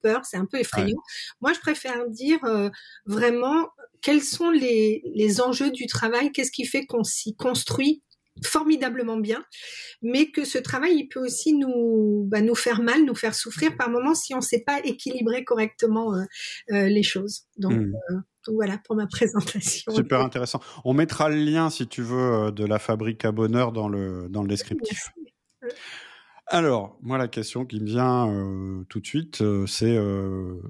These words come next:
Speaker 2: pour, pour bien poser les choses, c'est peut-être pas le, ce que, le, ce que, ce qui vous intéresse le plus, mais néanmoins, je pense que c'est important. On viendra aux solutions ensuite, mais en fait, est-ce que tu pourrais, euh, définir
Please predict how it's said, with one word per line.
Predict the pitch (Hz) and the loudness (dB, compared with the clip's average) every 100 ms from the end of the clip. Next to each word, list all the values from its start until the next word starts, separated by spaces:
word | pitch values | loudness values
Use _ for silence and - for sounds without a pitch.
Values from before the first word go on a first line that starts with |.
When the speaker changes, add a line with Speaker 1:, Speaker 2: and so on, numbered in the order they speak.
| 127 | -16
Speaker 2:
pour, | - - | -14 -14
pour | - 92 _ - | -12 -12 _ -10
bien | 113 123 135 | 0 2 2
poser | 127 120 117 | 0 -2 -2
les | 113 | -2
choses, | - 160 151 | 0 0 0
c'est | - _ | -8 _
peut-être | - 101 | -16 -8
pas | - 117 | 0 2
le, | 107 101 101 | 2 0 -4
ce | 95 | -6
que, | - | -4
le, | 113 107 107 | -2 -2 -6
ce | 113 | -8
que, | - - | -10 -10
ce | - | -6
qui | 110 | -4
vous | 107 | 0
intéresse | 113 110 113 | 0 2 2
le | 120 | 0
plus, | 117 151 160 | 0 -4 -4
mais | 113 110 | 0 2
néanmoins, | 117 117 120 | 4 4 4
je | 127 | 2
pense | - 110 | -2 -6
que | 113 | -4
c'est | - | -2
important. | 107 107 - - - - - - - - | -2 -2 -2 -4 -4 -20 -20 -18 -20 -10
On | - | -4
viendra | 101 107 107 110 _ _ - | 2 2 2 0 _ _ -2
aux | 107 | -2
solutions | - 110 107 - 113 | 2 0 0 -2 0
ensuite, | 104 - - | -2 -4 -2
mais | 117 110 110 - - _ - | 0 0 -2 -20 -20 _ -4
en | 110 | -2
fait, | - 156 _ | 0 -2 _
est-ce | - - | -8 -4
que | |
tu | 151 147 | -2 -2
pourrais, | - 123 135 147 | -4 -2 2 4
euh, | 127 110 | 4 2
définir | 107 107 151 - 147 135 143 123 98 | 0 0 0 -2 -4 0 0 -2 -8